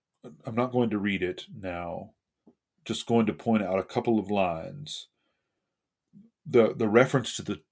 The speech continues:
to the fig tree and the other trees is a callback, I think, to the Jeremiah story where God asked Jeremiah what he sees. And I think we hear in Jesus' statement that this generation will not pass away until all things have taken place, and then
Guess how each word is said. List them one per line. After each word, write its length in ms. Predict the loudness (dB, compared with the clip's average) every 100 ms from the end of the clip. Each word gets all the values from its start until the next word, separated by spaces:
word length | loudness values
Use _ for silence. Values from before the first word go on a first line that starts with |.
| -16
to 60 | -8
the 100 | 4
fig 240 | 6 6
tree 220 | 4 2
and 100 | 2
the 80 | -2
other 220 | 0 0
trees 400 | 0 -2 -4 -4
is 120 | -6
a 40 | -8
callback, 680 | -4 0 0 2 0 0
I 60 | -4
think, 260 | -4 -8 -4
to 100 | -4
the 60 |
Jeremiah 460 | -2 -2 0 0 0
story 300 | 2 4 4
where 100 | 4
God 240 | 4 4
asked 320 | 4 2 0 -4
Jeremiah 380 | -4 -2 -2
what 180 | 0 -2
he 80 | -2
sees. 600 | -4 -2 0 0 -2 -8 -12 _ _ _ _ _ _ _ _ _ _ _ _ _ _ _ 6
And 320 | 8 8 4 0
I 160 | 2 4
think 340 | 4 0 -6 -10 -4
we 180 | 0 2
hear 400 | 6 10 12 10
in 500 | 8 0 -2 -6 -12 -14
Jesus' 440 | -2 2 2 0 -4
statement 540 | 0 2 2 -2 -2
that 220 | -2 2
this 220 | 4 4
generation 540 | 2 0 2 2 0 -6
will 140 | -4
not 260 | -2 -4 -2
pass 280 | -4 -2 -2
away 320 | 0 0 0
until 280 | -2 -4 -6
all 260 | 0 0
things 240 | 0 -4 -6
have 100 | -4
taken 280 | -4 -4 0
place, 360 | 2 2 0 -4
and 180 | -4 -2
then 360 | -4 -4 -10